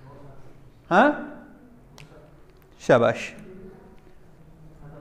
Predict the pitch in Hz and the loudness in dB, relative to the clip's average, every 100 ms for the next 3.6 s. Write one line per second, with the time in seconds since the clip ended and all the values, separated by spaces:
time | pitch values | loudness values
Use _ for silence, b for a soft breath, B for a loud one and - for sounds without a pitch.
0 | 139 135 - - - - 131 - - - | -20 -20 -20 -20 -20 -20 -20 -18 -20 -20
1 | - - - - - - - - - - | -20 -20 -20 -20 -20 -20 -20 -20 -20 -20
2 | 139 147 143 - - - - - - - | -20 -20 -20 -20 -20 -20 -20 -20 -20 -14
3 | - 170 185 139 113 | -6 -4 -4 -6 -8